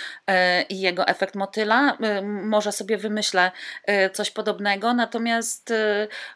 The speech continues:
polecam wam, e, oczywiście podsumowania Hornera, bo, bo są ciekawe. E, polecam wszystkim też, em, podsumowania Marka Tyńca, e, bo widzę, że Marek Tyniec, e, kontynuuje,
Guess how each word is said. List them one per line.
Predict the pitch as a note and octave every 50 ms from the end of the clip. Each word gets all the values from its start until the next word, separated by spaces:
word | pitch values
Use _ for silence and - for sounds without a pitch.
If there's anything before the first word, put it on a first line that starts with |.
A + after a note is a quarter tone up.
| _
polecam | _ C4 C4+ C4+ C4 C4 B3 G#3+ G#3 G3+
wam, | G3+ F#3+ F#3 F3+ F3+ F3+
e, | F3 - - G3 F#3+ F#3 -
oczywiście | - F#3+ - A#3 G#3+ G#3 - A#3+
podsumowania | - - G#3 - - A3+ A3 G#3+ G#3 A3 A3 G#3+ G#3 G3+
Hornera, | - G#3+ G#3 G#3+ A3+ A3+ A3+ A3 G#3+
bo, | G#3 G3 G#3+ G#3 G#3 G3+ G3+ G#3 G#3 G#3 - - - - - - _ _
bo | - B3
są | - D4 C4
ciekawe. | B3 - - - B3+ B3 A3+ C4 C4+ D#4+ F4 E4+ - - - - - _
E, | - A3 A3 A3 G#3+
polecam | G#3+ A#3 A#3+ B3+ B3+ B3+ - A3+ A3 G#3+ G#3+ A3 G#3+
wszystkim | G#3+ - B3 A#3 - - - A3+ G#3 A3+
też, | - A#3+ A3 G#3+ G3+ - - - -
em, | G#3+ G#3 G3+ G3+ G3+ G3+ F#3+ G3 G3 F#3+ - - -
podsumowania | - A3+ A#3 - B3+ B3 B3 A#3 A3+ A#3 G#3+ G#3 G3 G3
Marka | G#3+ A#3+ B3 B3 - B3+
Tyńca, | - - B3 A#3 A#3 - - C4+ D4 E4 E4+ - - - - - - - -
e, | G#3+ G#3+ G#3+ G#3+ G#3+ G#3+
bo | G3+ F#3+ A#3+ A#3
widzę, | G#3+ G3+ A3+ A3 G3 A3+ A3
że | G#3 G#3+ G#3+ G#3+ G#3+
Marek | G#3+ A3 G#3+ G3+ G#3 G3+ -
Tyniec, | - - G3+ G3+ G3 F#3+ F#3+ G3 - - - -
e, | F#3+ F#3 F3+ F3+ F#3 F#3 G3 - _ _ _ _ _ _ _
kontynuuje, | - C4 B3+ B3 D4+ C4+ C#4 C4+ B3 A#3 A3+ G3+ G3 G#3+ G#3 F#3+